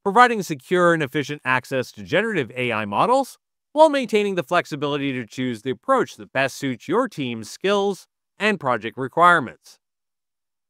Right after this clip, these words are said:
Now here's a sample JavaScript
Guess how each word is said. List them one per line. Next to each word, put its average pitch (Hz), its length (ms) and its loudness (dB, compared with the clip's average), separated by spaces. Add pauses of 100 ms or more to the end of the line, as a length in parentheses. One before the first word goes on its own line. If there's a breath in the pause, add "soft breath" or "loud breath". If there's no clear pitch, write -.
(640)
Now 254 220 4
here's 320 320 0
a 220 60 -10
sample 196 420 -2
JavaScript 151 680 0